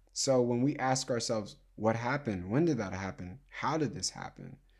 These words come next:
We can still, we can still kinda hide from ourselves. But when we ask ourselves, "Why did this happen?" and keep asking why, that why, that response will give us both when, how,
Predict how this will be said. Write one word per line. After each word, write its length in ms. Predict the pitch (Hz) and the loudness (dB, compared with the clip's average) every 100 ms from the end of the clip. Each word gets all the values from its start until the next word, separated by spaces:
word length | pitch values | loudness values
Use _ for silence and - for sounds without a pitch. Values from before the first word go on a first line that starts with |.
| _ _ _ _ | _ _ _ _
We 340 | - 92 120 143 | -16 -4 2 4
can 200 | 143 151 | 6 4
still, 720 | 143 - 156 156 147 131 113 - - _ _ _ _ _ | 4 2 6 6 6 4 0 -8 -20 _ _ _ _ _
we 80 | 131 | -2
can 100 | 160 | 0
still 180 | 151 190 | 2 2
kinda 220 | 165 139 | 4 4
hide 320 | - 120 123 | 4 4 2
from 180 | - 113 | 2 -2
ourselves. 680 | 101 95 110 - - - - _ _ _ _ - | 0 -2 -2 -6 -14 -18 -18 _ _ _ _ -4
But 80 | 120 | 2
when 140 | 131 | 2
we 60 | - | 2
ask 240 | 139 - | 0 0
ourselves, 380 | 165 - 131 95 | 0 2 0 -2
"Why 680 | 87 87 92 104 107 95 87 | -8 -4 0 2 2 0 -6
did 160 | 87 | -12
this 160 | 87 - | -8 -8
happen?" 520 | - 92 90 87 92 - | -8 -10 -12 -12 -12 -4
and 200 | 107 98 | -4 -2
keep 400 | - 139 135 - | 2 2 2 0
asking 500 | 104 - - 107 95 | -2 -2 -2 -4 -4
why, 400 | 117 104 95 95 - _ _ _ _ _ | -6 -6 -6 -10 -18 _ _ _ _ _
that 300 | - 131 139 | 2 4 4
why, 560 | 104 98 110 117 135 139 | -2 0 4 4 4 4
that 200 | 127 - | 0 -2
response 680 | 107 - - 113 120 107 - | -4 -4 -2 -2 0 -2 -2
will 160 | 110 | 0
give 240 | 104 123 127 | 2 4 4
us 120 | 117 | 2
both 280 | 113 113 107 | 2 2 2
when, 320 | 110 113 110 | 0 2 2
how, 500 | 107 110 107 98 | 0 0 0 -2